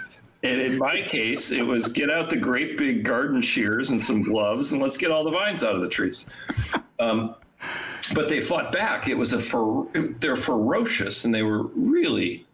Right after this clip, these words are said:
just tearing the hell out of my arms and legs before I realized, you know, maybe some pants would be a good idea.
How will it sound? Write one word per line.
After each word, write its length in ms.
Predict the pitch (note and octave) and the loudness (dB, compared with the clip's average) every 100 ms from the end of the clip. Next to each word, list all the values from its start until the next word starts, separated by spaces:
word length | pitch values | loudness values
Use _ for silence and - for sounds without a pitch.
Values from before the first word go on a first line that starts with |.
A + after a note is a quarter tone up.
| _ - | _ -4
just 260 | - - | -2 -2
tearing 320 | - G#3 D#3+ | 0 0 2
the 100 | A2+ | 0
hell 220 | G#2 F#3 D#3+ | 0 2 2
out 80 | G#2+ | 2
of 40 | |
my 120 | G2+ | 2
arms 260 | G2+ A2+ A2+ | 2 2 2
and 100 | G2+ | 2
legs 420 | G2 G#2 G2+ - - - - - - - - - - | 2 2 0 -6 -8 -8 -6 -10 -12 -12 -6 -6 -2
before 320 | B2 D3 A2+ | -2 2 2
I 40 | G2 | 2
realized, 520 | A2 G2+ F#2+ F2 - | 4 2 2 0 -2
you 100 | A#2 | 0
know, 140 | E2+ | 2
maybe 280 | F2 F2 E2+ | 2 0 0
some 240 | E2 E2+ D#2+ | -2 -2 0
pants 520 | A2+ G#2+ G#2+ - - | 0 0 0 -2 0
would 160 | F#2+ | 0
be 140 | G2 F#2 | 0 -2
a 60 | |
good 160 | - - | 0 0
idea. 360 | F2 - - | 0 0 -2